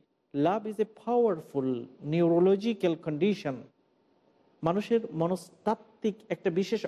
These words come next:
অবস্থানকে ভালোবাসা বলা হয়। এটা অনেকটা এমন, like hunger, thirst, মানুষের যেমন ক্ষুধা আছে, মানুষের যেমন পিপাসা এবং তৃষ্ণা হয়, তেমনি ভালোবাসাও তেমনই একটি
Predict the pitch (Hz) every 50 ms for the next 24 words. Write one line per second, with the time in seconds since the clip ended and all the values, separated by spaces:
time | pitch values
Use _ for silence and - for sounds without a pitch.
0 | - - 165 160 165 208 233 - - - - 226 214 208 196 - 190 170 147 165
1 | 151 147 143 139 139 147 127 127 127 123 117 120 123 - _ _ _ _ _ _
2 | _ _ _ _ 208 214 240 214 214 220 226 - 190 170 175 180 165 160 185 -
3 | _ _ _ _ _ - 156 156 156 156 151 - - 185 180 175 160 143 143 143
4 | 151 - _ _ _ 170 151 143 143 - - _ - _ _ _ _ _ _ _
5 | - 156 151 147 - - 139 139 147 143 143 143 - - 185 160 165 156 160 -
6 | - - 185 190 _ _ _ _ _ _ _ _ - 160 160 156 151 - 156 -
7 | 160 156 156 147 - 196 196 196 - 202 190 - 185 165 160 165 160 - - 233
8 | 254 247 - - - - 143 139 131 151 190 233 - - _ _ _ _ _ -
9 | 214 220 240 254 - 180 170 185 208 208 214 214 202 - - 233 240 262 262 -
10 | _ _ _ _ _ _ _ _ _ - 165 160 170 208 240 269 262 247 - -
11 | 185 - - - 190 190 196